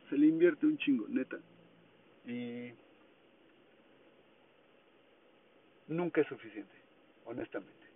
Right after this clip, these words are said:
Nunca es suficiente. Es un trabajo del día a día.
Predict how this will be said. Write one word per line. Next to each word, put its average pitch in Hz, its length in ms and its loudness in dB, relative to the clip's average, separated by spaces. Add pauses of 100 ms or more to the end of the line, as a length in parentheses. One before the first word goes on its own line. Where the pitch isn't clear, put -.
(2000)
Nunca 151 280 -2
es - 40 -12
suficiente. 107 600 -8
Es - 120 -10
un 135 80 -8
trabajo 117 480 2
del 104 200 0
día 113 220 2
a 101 40 0
día. 120 320 -4